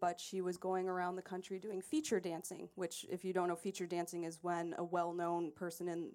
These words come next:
the pornography or stripper industry, uh, they, they're the star of the night. Uh, they, they headline at a strip club, essentially. So I followed her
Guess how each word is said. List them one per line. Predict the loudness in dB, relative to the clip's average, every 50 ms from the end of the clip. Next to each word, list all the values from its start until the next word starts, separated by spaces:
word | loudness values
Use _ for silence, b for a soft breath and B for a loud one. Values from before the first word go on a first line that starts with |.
| -4
the | -2 -2 -2
pornography | -2 -2 0 0 2 0 0 -2 -4 -4 -4 -2 0 0 0 0 -2 -2
or | 0 0 2 2 2 0 -2 B B B B B B B B _ -8
stripper | -6 0 2 4 4 4 4 4 6
industry, | 6 6 4 2 -2 -6 -4 -2 -2 0 0 0 -2 -2 -2
uh, | -2 0 0 0 2
they, | 4 4 4 4 2 2
they're | 2 4 4 4 2 0 -6 _ -4
the | -2 0
star | 2 4 4 6 6 6 4 4 2
of | 0 0 0
the | 2
night. | 2 4 4 4 2 0 0 0
Uh, | 0 0 0
they, | 0 -2 -2 -4 -10 -14 -16 -4 0
they | 2 2 2 0 -2 0
headline | 2 2 2 4 2 2 2 0
at | 0 0
a | 0 -2
strip | -2 -2 0 0 0 0 2
club, | 0 -2 -2
essentially. | -2 -4 -4 -6 -6 -4 -4 -4 -2 -2 -2
So | 0 0 2 2 4 2 2 2
I | 2 2 2 4 2 2 2 0 0 0
followed | 0 2 4 4 2 2
her | 2 2